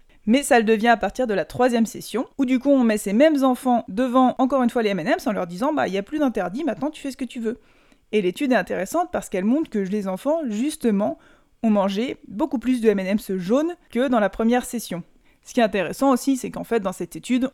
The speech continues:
on a comparé ces enfants à qui on avait donné un interdit à des enfants à qui on n'avait donné aucun interdit et qu'on a fait manger trois fois de suite des M and M's en les laissant faire ce qu'ils voulaient.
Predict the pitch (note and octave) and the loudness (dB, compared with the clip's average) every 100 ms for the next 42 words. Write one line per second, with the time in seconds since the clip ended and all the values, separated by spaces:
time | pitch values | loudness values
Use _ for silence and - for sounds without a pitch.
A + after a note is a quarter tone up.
0 | A3 G#3 - A3 A#3 A3+ A3+ G3 G3 - | -2 -2 -2 2 2 2 -2 -2 -4 -2
1 | A3 A3 F#3+ G3 A#3+ G#3+ F#3+ F#3+ G3+ G3+ | -2 -2 -4 -4 0 2 2 2 0 0
2 | F#3+ F3+ F3+ F3+ F#3+ D4+ F4 - - A#3+ | -2 -2 -4 -4 -2 -4 -6 -8 0 2
3 | G#3 F#3 - - D4+ G3+ - C#4 A3+ F#3 | 2 -4 -4 0 0 0 -2 0 0 0
4 | A#3 G3 G3 A#3+ - - A#3+ B3 A3 F#3+ | 0 0 0 0 0 -2 -2 0 -2 -2
5 | F#3 F3+ A#3+ D4+ - G3+ F3+ F3+ G3 F#3+ | -2 -2 -2 -2 -6 -6 -4 -4 -2 0
6 | A#3 C4 A3+ G3 - - C4 G3+ F3+ E3+ | -2 -2 -4 -4 -6 -6 -2 -2 -2 -4
7 | G3+ B3 G#3 F#3+ F#3+ G3 F#3+ A#3+ A#3+ - | -4 -4 -4 -4 -4 -6 -6 -6 -6 -8
8 | G#3+ G3+ E3 | -6 -4 -6